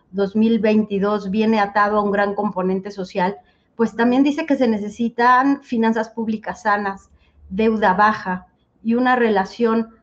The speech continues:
muy sostenible con el capital privado, pero siempre pensando en que este país,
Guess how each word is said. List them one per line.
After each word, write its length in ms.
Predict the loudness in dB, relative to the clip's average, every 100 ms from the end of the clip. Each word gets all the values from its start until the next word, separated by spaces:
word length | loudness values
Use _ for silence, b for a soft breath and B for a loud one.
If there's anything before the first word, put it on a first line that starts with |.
| -16 -2
muy 280 | 2 2
sostenible 680 | 2 -4 -8 -6 -4 -4 -6
con 580 | -6 -4 -2 0 -2 -2
el 160 | -8 -6
capital 480 | -6 -6 -2 -2 0
privado, 500 | 0 2 2 0 -4
pero 160 | -6
siempre 340 | -4 -4 -2 -4
pensando 720 | -4 -6 -2 -2 0 -2 -6 b b b
en 160 | -6 -4
que 100 | -6
este 220 | -6 -6
país, 580 | 0 2 2 -2 -8